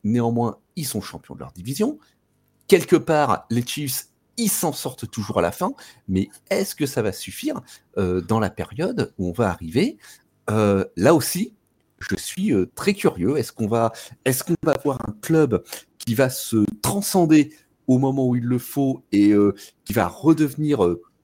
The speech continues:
peut-être pas aussi étincelant que la saison passée, ça me semble compliqué, mais au moins plus, euh, brillant offensivement, euh, plus cohérent surtout qu'il ne l'a été, ou est-ce que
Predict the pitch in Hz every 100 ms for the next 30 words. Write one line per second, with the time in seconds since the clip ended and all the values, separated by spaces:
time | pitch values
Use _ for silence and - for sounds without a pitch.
0 | _ - - - - 123 - - _ 135
1 | 123 123 - 135 127 117 - 120 117 123
2 | 123 110 - 85 110 101 110 123 120 123
3 | - - - - 107 110 117 131 123 -
4 | 175 175 120 98 117 151 160 151 131 131
5 | 127 127 - 123 123 135 131 - - -
6 | - 123 - - - 160 147 127 - -
7 | - 120 - 113 107 98 95 170 294 -
8 | _ - 202 262 - - -